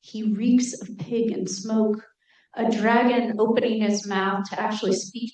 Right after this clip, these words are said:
to me. Stop, he commands in his squeaky dragon voice.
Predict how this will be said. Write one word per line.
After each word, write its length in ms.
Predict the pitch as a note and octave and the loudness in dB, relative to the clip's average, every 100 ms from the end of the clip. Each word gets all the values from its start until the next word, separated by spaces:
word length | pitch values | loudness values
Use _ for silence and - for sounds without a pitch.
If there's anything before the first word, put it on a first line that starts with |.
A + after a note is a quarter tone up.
| - | -10
to 80 | G#3 | -6
me. 320 | E3+ F3 F#3 F3 | -2 -2 -6 -12
Stop, 720 | - - - C4 C4 B3+ - - _ _ | -14 -12 -2 2 2 2 -2 -10 _ _
he 220 | - B3 | -10 -8
commands 640 | A#3+ A3+ G#3+ G#3+ A3 - - | -6 -6 -4 -4 -4 -6 -6
in 80 | G3+ | -4
his 280 | G#3 G#3+ | -2 -2
squeaky 600 | - - A3+ A3 A#3 A3 | -6 -10 -10 -6 -6 -6
dragon 460 | G#3+ F#3 F#3+ G#3+ G3+ | -4 -4 -4 -4 -6
voice. 600 | - A2 A2 - - - | -8 -10 -10 -12 -16 -20